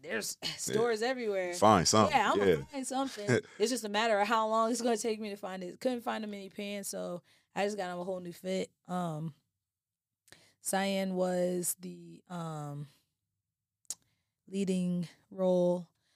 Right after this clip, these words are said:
Speaker 1: Yeah, leading role, I would say. She was support. I was so proud of her 'cause she was real nervous. I do a lot of photography with her, but she's not used to doing video.
Speaker 2: Gotcha.
Speaker 1: So that was really good to get her out her element.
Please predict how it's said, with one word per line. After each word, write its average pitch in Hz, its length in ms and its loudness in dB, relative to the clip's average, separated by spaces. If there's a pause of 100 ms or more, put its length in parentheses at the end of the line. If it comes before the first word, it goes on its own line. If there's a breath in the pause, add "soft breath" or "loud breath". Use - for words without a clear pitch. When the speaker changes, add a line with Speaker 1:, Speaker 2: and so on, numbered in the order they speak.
(580)
Speaker 1:
Yeah, 262 340 2
leading 285 280 -6
role, 262 380 -4 (240)
I 214 120 -2
would 220 120 -4
say. 214 440 -8 (360)
She - 140 -8
was 214 100 -2
support. 196 340 -2
I 185 80 2
was 196 100 -4
so 202 160 -6
proud 196 260 -8
of 196 60 -6
her 185 260 -6
'cause 180 160 -6
she 190 140 -2
was 180 160 -6
real 175 160 -6
nervous. 175 600 -6
I 208 120 0
do 208 160 4
a - 20 0
lot 180 180 -2
of 170 60 -14
photography 202 600 -4
with 170 120 -8
her, 160 140 -8
but 156 100 -10
she's 156 180 -6
not 147 160 -10
used 139 180 -4
to - 60 -10
doing - 300 -20
video. - 300 -18
Speaker 2:
Gotcha. 65 280 -6
Speaker 1:
So - 240 -14 (380)
that 220 120 2
was 254 120 0
really 247 180 -2
good 233 120 -2
to 233 80 -8
get 214 120 -4
her 208 80 -2
out 208 200 0
her 190 40 -2
element. 196 540 -8